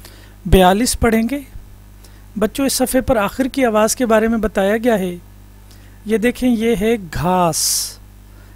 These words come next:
एक बार फिर सुने, घास। एक बार फिर सुने, घास। अब आप मेरे साथ मिलकर बोलें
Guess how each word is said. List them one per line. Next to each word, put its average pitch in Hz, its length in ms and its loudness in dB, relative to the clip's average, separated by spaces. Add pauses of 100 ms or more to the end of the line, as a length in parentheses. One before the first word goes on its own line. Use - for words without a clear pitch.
(160)
एक 185 160 -6
बार 196 160 2 (100)
फिर 247 120 2
सुने, 220 400 0 (720)
घास। 175 1080 2 (680)
एक 185 160 -6
बार 202 280 4
फिर 254 140 4
सुने, 226 400 2 (580)
घास। 170 560 4 (1000)
अब 202 120 2
आप 214 120 8
मेरे 220 220 2
साथ 226 280 -2
मिलकर 226 360 2
बोलें 233 340 4